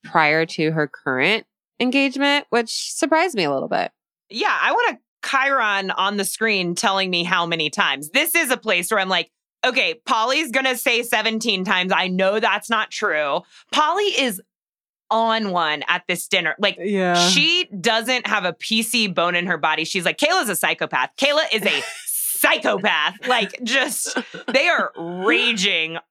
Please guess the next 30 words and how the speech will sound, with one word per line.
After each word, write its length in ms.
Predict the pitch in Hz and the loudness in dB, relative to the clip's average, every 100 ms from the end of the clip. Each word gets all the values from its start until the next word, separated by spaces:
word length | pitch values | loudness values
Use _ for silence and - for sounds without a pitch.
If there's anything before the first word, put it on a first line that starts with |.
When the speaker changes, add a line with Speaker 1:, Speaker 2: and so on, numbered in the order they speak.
| - | 0
Speaker 2:
on 300 | 202 190 185 | 0 0 -2
Kayla, 560 | - 185 170 147 143 | -2 0 0 0 0
who 160 | 185 226 | 0 2
I 140 | 214 | 0
think 380 | 220 415 339 - _ | 0 -2 -2 -6 _
at 260 | 185 180 175 | 0 0 -2
worst 540 | 185 185 196 165 151 - | -4 -2 0 -2 -4 -2
is, 200 | 156 170 | -2 0
like, 260 | 160 151 - _ | 0 -2 -6 _
deeply 380 | - 175 185 170 | -4 -2 0 0
insecure 520 | 160 165 175 170 151 | 0 -2 -4 0 0
and 160 | 165 160 | 0 -2
doesn't 280 | 156 156 143 | -4 -4 -4
know 120 | 151 | -4
how 140 | 170 | -2
to 60 | 156 | -6
handle 420 | 160 151 180 165 | -4 -4 -2 0
it. 200 | 220 240 - - - 269 | 0 0 -6 -8 -4 2
But 80 | 226 | 4
I 140 | 202 | 4
don't 140 | 185 175 | 2 2
know. 300 | 160 170 226 - | 2 2 0 -6
Speaker 1:
<laughs> 160 | - - | -4 0
Speaker 2:
And 160 | 254 | 2
then 160 | 247 233 | 2 0
she's 300 | 233 254 226 | 0 0 2
like, 220 | 220 180 - | 2 0 0
"And 140 | 208 - - | -2 0 0
everyone 540 | 294 233 208 175 175 | 2 2 2 2 2
knows 420 | 190 180 143 135 | 0 2 0 -4